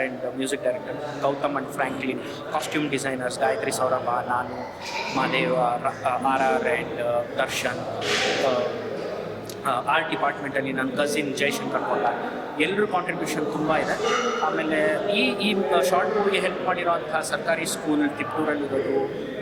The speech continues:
ನಮ್ಮ ದರ್ಶ್ ಮೇನ್ ಲೀಡ್ ಮಾಡಿದ್ರು, ಅವರ ಅಜ್ಜಿ ಮನೆ, ಅಲ್ಲೇ ನಾವು ಶೂಟಿಂಗ್ ಮಾಡಿದ್ದು,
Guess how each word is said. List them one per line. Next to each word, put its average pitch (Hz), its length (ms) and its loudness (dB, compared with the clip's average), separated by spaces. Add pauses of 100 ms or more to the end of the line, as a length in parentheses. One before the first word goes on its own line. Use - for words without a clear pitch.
ನಮ್ಮ 143 200 0 (500)
ದರ್ಶ್ - 340 2
ಮೇನ್ 151 380 0
ಲೀಡ್ 143 220 0
ಮಾಡಿದ್ರು, - 440 -2
ಅವರ 131 280 2 (580)
ಅಜ್ಜಿ - 420 2
ಮನೆ, 135 140 2
ಅಲ್ಲೇ 147 540 2
ನಾವು 139 160 2
ಶೂಟಿಂಗ್ 151 320 2
ಮಾಡಿದ್ದು, - 300 2